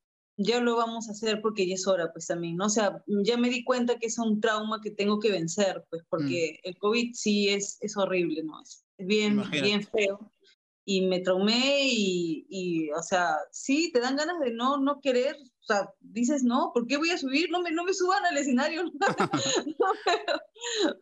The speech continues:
Speaker 1: pero es lo que amas hacer y creo que rompiendo ese miedo, pues, y con todos los protocolos sobre todo, se puede hacer.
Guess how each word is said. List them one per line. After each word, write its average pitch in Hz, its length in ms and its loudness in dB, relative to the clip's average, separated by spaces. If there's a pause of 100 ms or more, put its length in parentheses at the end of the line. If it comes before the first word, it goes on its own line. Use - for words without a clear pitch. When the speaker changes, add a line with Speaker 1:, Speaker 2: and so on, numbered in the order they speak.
Speaker 1:
pero 220 720 0 (140)
es 302 180 2
lo 349 180 2
que 302 80 2
amas 311 280 0
hacer 302 340 0
y 277 160 -2
creo 285 180 0
que 320 100 -2
rompiendo 254 440 0
ese 277 200 -2
miedo, 262 480 0
pues, 202 420 -2
y - 60 -20
con 202 180 0
todos 247 200 2
los 262 160 -2
protocolos 220 560 0
sobre 185 240 -2
todo, 185 420 0 (480)
se 208 140 0
puede 226 260 0
hacer. 160 260 -8